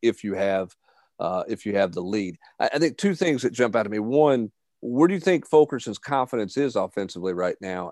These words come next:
And two, eh, we talked about this a little bit in the post-game,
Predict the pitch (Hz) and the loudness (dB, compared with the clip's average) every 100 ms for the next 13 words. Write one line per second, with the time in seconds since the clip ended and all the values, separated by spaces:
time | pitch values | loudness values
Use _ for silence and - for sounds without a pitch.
0 | - 104 104 98 - 170 147 113 107 - | -8 -6 -6 -4 2 4 4 2 -2 -6
1 | _ _ _ _ - - 117 123 135 170 | _ _ _ _ -10 -8 -6 0 2 4
2 | 156 135 123 120 - 107 120 110 110 104 | 2 2 0 0 -4 0 2 4 2 2
3 | 92 120 123 117 - 101 101 98 | -2 0 0 0 -2 -2 -2 -4